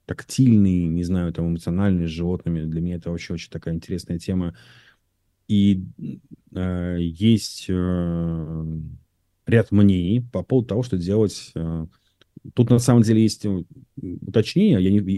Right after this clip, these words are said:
я не весь вопрос прочитал. Э, б-, спрашивают о том, что вот у нас приняли закон или принимают закон о том, что бродячих животных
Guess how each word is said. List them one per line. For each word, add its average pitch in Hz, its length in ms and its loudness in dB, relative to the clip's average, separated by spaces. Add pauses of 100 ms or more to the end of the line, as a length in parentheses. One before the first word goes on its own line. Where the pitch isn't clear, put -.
(140)
я 101 140 2
не 107 80 6
весь 104 140 2
вопрос 90 260 -4
прочитал. 165 580 -2 (580)
Э, 85 300 -4
б-, 80 400 -8
спрашивают - 440 -2
о 90 40 -2
том, 120 160 4
что 101 200 -2
вот 87 160 -2
у 95 140 -2
нас 98 200 -4 (300)
приняли 92 280 -2
закон 143 400 0
или 101 100 2
принимают 123 500 0
закон 123 280 0
о 98 80 0
том, 98 160 -6
что 82 420 -8
бродячих 90 640 -6
животных 101 340 -4